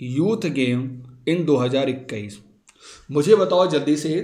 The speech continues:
दो हज़ार इक्कीस का जो यूथ गेम है, वो कौन सी country में, sorry, state में होने वाला? साथ में मुझे ये भी बताओ, जो पहले के यूथ गेम हुए हैं, वो कहाँ पर हुए?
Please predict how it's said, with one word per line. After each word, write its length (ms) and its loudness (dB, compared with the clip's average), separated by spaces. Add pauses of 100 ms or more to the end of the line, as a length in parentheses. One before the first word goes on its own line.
(140)
दो 180 -2
हज़ार 240 2
इक्कीस 480 -2
का 120 -4
जो 100 -2
यूथ 340 -2
गेम 240 0
है, 240 -4
वो 160 -4
कौन 400 0
सी 200 -6
country 460 -4
में, 180 -6
sorry, 240 -2
state 360 -4
में 80 -6
होने 220 -2
वाला? 280 -2 (440)
साथ 240 2
में 80 0
मुझे 140 0
ये 140 2
भी 60 2
बताओ, 340 4
जो 120 2
पहले 400 2
के 60 -4
यूथ 260 0
गेम 240 0
हुए 240 0
हैं, 460 -8
वो 120 0
कहाँ 260 -2
पर 200 -4
हुए? 200 0